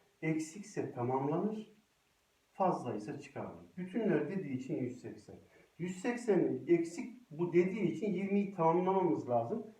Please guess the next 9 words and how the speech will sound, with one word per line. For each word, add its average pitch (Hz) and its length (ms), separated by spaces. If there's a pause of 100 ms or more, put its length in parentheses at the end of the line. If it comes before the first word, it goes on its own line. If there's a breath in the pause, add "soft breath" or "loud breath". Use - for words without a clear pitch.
(140 loud breath)
Ekleyeceğiz 110 720
yani. 101 260
Yüz 156 140
seksene 123 380
yirmi 131 360
ekledik. 110 560 (1160)
İki - 220
yüz. - 200 (720)
Peki, - 380